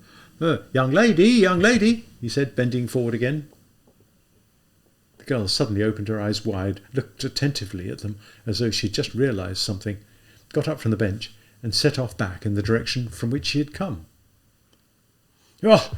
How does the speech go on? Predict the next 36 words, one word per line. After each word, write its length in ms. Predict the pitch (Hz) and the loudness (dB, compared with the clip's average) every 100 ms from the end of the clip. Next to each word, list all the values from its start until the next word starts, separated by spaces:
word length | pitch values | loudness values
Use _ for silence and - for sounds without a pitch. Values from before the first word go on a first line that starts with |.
| - | 4
you 140 | 262 254 | 8 8
shameless 580 | - 214 247 285 269 | 8 6 8 8 6
brute! 520 | - 98 160 139 - - _ | 2 4 6 6 4 -14 _
Stop 320 | - 247 - - | -6 -6 -4 2
pestering 420 | 233 - 202 139 | 4 6 4 4
me, 160 | 107 | 2
she 140 | 101 110 | 0 -4
said, 280 | 120 104 - - - - - - - | -2 -4 -8 -18 -20 -20 -20 -20 -14
with 120 | 120 | -8
the 60 | 120 | -4
same 400 | - 120 104 - _ - - | 0 0 -2 -8 _ -12 -8
defensive 540 | 113 135 135 110 98 | -4 -4 -2 -4 -2
wave 240 | 107 98 | -2 -2
of 80 | 101 | -4
her 140 | 98 107 | -6 -6
arm. 320 | 95 98 92 _ _ _ _ _ _ _ _ _ _ _ _ _ _ _ _ | -8 -10 -14 _ _ _ _ _ _ _ _ _ _ _ _ _ _ _ _
She 180 | - 135 | -10 -6
was 140 | 113 | -4
walking 320 | 143 139 - 151 | -2 -2 -4 -4
quickly, 440 | 139 135 - 92 | -4 -6 -6 -8
but 220 | 76 76 | -8 -4
staggering 640 | - - 147 117 101 107 | -2 -2 -4 -2 -2 -4
badly, 480 | 110 123 104 95 92 - - 147 | -4 -4 -4 -6 -8 -12 -12 -8
as 100 | 143 | -4
she 120 | 135 | -4
had 200 | 156 151 | -4 -4
been 160 | 107 | -4
before. 480 | 101 107 151 131 98 - _ _ _ _ _ _ _ _ _ _ | -4 -6 -6 -8 -10 -16 _ _ _ _ _ _ _ _ _ _
The 80 | 117 | -2
man 180 | 127 147 | 0 2
about 300 | 147 143 - | 2 0 -4
town 320 | 143 127 123 | -2 0 0
began 300 | 131 131 131 | 0 0 -2
to 100 | 123 | -6
follow 360 | 117 180 123 87 | -8 -6 -4 -4
her, 280 | 82 90 | -6 -14